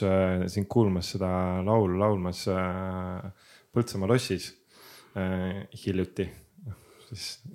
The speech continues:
ja siis, äh, selles, äh, selles, äh, setup'is või selles ülesehitus, mis seal oli, kogu see ruum ja kogu see altar seal ja kogu see vägev, nagu see kivi,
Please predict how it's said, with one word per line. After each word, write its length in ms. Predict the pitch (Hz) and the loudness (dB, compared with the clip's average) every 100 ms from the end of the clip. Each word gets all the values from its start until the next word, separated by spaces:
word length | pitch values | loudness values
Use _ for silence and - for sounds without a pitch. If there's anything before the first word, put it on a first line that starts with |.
| 113 | -8
ja 260 | 110 95 95 | -4 -2 -2
siis, 460 | 98 95 92 - 101 | 0 0 0 -2 -2
äh, 420 | 92 90 - 92 | 0 0 -2 -4
selles, 440 | - 104 98 - 101 | -2 2 2 2 -2
äh, 300 | 90 90 90 - - - - | 0 0 -2 -8 -20 -20 -10
selles, 400 | - 90 95 92 - | -4 0 0 0 -2
äh, 160 | 92 90 | 0 2
setup'is 480 | 95 90 92 - 87 | 2 2 0 -2 -2
või 60 | |
selles 320 | 90 98 95 104 | 0 0 0 0
ülesehitus, 480 | 110 95 104 95 90 | 0 2 0 0 -4
mis 140 | - | 0
seal 240 | 110 92 | 2 2
oli, 120 | 85 90 | 0 -2
kogu 200 | - 98 | -2 0
see 100 | 95 | 0
ruum 300 | 110 85 85 | 2 0 -4
ja 320 | 85 90 90 | -6 -4 -4
kogu 360 | 98 92 - 90 | -4 -6 -6 -10
see 200 | - 92 | -2 2
altar 400 | 107 - 82 85 | 2 0 -4 -4
seal 180 | 87 | -6
ja 100 | 85 90 | -6 -6
kogu 240 | 98 98 | -4 -4
see 460 | 90 87 87 87 - 101 | -2 -4 -4 -4 -6 -2
vägev, 400 | 104 98 85 85 | 0 0 -2 -4
nagu 180 | 85 - | -8 -8
see 160 | 95 - | -8 -6
kivi, 300 | 110 104 | -2 0